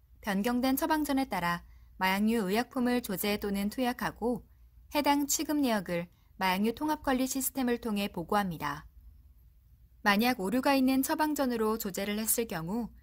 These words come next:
해당 취급 내역에 대해 그대로 조제 보고한 후 수정된 처방전을 근거로 변경 보고 기한일을 지켜 취급 보고 기한 종료일로부터 오 일 이내에 변경 보고합니다.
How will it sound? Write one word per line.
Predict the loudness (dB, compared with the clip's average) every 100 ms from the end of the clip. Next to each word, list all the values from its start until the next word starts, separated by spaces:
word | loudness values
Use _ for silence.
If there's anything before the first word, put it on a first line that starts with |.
| -20 -14 -4
해당 | 2 2 2
취급 | 0 0
내역에 | 2 2 2 0
대해 | 0 -2 -2 -4 -6
그대로 | -4 -2 -2 -2
조제 | -2 0 0
보고한 | -2 -2 0 0
후 | -2 -6 -6 -16 -20 -20
수정된 | -6 0 2 4 2
처방전을 | 2 0 0 2 0 0
근거로 | -2 -4 -4 -4 -8 -16 -20 -8
변경 | -4 0 0 2
보고 | 2 2
기한일을 | -2 0 0 2 0 -2
지켜 | -4 -6 -6 -6 -8 -20 _
취급 | -6 -2 -2 0
보고 | 0 0
기한 | 0 0 0 0
종료일로부터 | -2 -2 0 0 -2 -6 -4 -4 -4 -8 -6
오 | -2 0
일 | 0
이내에 | 0 0 0 -2
변경 | -4 -4 -2 -2
보고합니다. | 0 0 0 -2 -6 -6